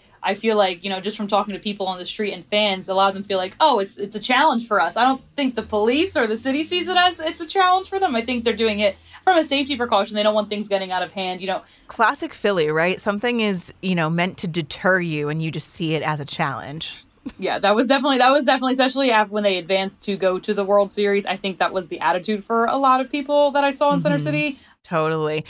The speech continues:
Speaker 2: And the funny thing is, this is actually a legitimate challenge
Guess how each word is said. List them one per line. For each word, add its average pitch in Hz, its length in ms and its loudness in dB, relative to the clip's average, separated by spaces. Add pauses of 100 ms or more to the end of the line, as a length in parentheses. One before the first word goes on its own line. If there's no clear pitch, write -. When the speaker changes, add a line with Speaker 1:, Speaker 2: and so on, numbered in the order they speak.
(100)
Speaker 2:
And 277 160 2
the 285 60 0
funny 294 240 0
thing 240 180 -2
is, 214 220 0
this 202 240 -4
is 196 180 -6
actually 180 800 0 (340)
a 170 120 2
legitimate 165 580 -2 (360)
challenge 175 800 -2